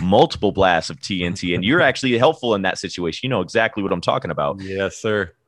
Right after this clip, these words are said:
Speaker 1: Multiple blasts of T N T were thrown at my walls to the point where now it's just, I'm free,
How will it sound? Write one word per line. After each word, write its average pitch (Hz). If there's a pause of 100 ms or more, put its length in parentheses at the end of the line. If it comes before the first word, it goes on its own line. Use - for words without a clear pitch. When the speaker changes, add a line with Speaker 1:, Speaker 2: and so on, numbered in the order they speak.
(160)
Speaker 1:
Multiple 123
blasts 120
of 87
T 107
N 98
T 101
were 85
thrown 101
at 92
my 92
walls 85
to -
the 82
point 95
where 87
now 98
it's 98
just, -
I'm 87
free, 90